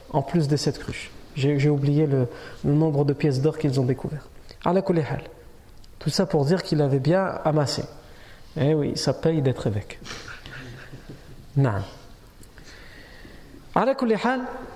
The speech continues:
ils ont ramené à quelqu'un à sa place. Mais ils ont dit, avant de leur ramener quelqu'un à sa place, ils ont dit, il ne mérite pas que nous l'enterrions.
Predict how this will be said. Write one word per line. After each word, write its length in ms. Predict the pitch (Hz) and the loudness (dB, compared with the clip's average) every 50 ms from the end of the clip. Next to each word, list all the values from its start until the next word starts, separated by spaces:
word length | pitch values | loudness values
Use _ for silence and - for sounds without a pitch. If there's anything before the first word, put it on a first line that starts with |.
| - - - - - - - - - - - - - - - - - - - - - - - - - - - - - - - - - - - - - - - - - - - - - - - - - - - - - | -18 -18 -20 -20 -20 -20 -20 -20 -18 -18 -18 -18 -18 -18 -20 -20 -20 -20 -20 -20 -20 -20 -20 -20 -20 -20 -20 -20 -20 -20 -20 -20 -20 -20 -20 -20 -20 -20 -20 -20 -20 -20 -20 -20 -18 -18 -18 -20 -20 -20 -8 0 0
ils 180 | 185 185 208 254 | 2 2 2 2
ont 20 | |
ramené 260 | 240 240 208 214 233 | 2 2 2 2 2
à 60 | 233 | 2
quelqu'un 320 | 226 - 214 185 - 233 214 | 2 2 0 0 2 0 0
à 40 | 196 | 2
sa 140 | - 196 170 | 2 0 0
place. 460 | - - 139 110 - - - - - - - - - - - - - | 2 2 0 0 0 -6 -10 -10 -4 -4 -4 -4 -4 -8 -6 0 2
Mais 120 | 175 202 | 2 2
ils 120 | 180 165 | 4 4
ont 80 | 196 196 | 2 2
dit, 240 | 175 196 254 262 240 | 4 2 2 4 4
avant 240 | 202 185 165 185 175 | 4 4 4 2 4
de 80 | 165 | 4
leur 140 | 160 170 156 | 4 4 4
ramener 180 | 160 160 160 151 | 4 2 2 2
quelqu'un 240 | - 160 - - | 0 0 2 2
à 40 | 156 | 2
sa 100 | 127 156 | 2 2
place, 260 | 147 - 233 214 - | 2 2 0 2 2
ils 160 | 196 170 147 165 | 2 2 4 2
ont 60 | 160 | 2
dit, 260 | 143 175 220 247 - 190 | 4 4 2 2 2 2
il 120 | 196 170 | 4 4
ne 80 | 170 175 | 4 4
mérite 300 | 170 170 165 160 151 - | 4 4 2 2 0 0
pas 120 | - 202 | 0 0
que 120 | 196 - 175 | 2 2 2
nous 120 | 165 160 | 4 4
l'enterrions. 520 | 151 151 139 - 160 143 127 127 120 113 | 4 2 2 2 2 2 2 2 2 2